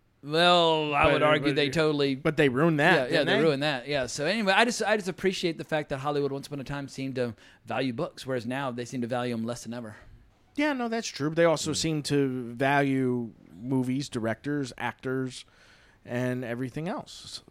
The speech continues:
Speaker 2: you know, less than,
Speaker 1: Do you,
Speaker 2: you
Speaker 1: as
Speaker 2: know.
Speaker 1: a,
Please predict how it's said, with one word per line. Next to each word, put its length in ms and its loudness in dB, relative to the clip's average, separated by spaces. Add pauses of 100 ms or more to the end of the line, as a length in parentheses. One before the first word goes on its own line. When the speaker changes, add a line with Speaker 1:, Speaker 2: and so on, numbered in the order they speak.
(120)
Speaker 2:
you 120 -8
know, 280 -8
less 340 -2
than, 600 -6 (260)
Speaker 1:
Do 120 -2
you, 340 0
Speaker 2:
you 40 2
Speaker 1:
as 160 0
Speaker 2:
know. 60 -4
Speaker 1:
a, 300 -4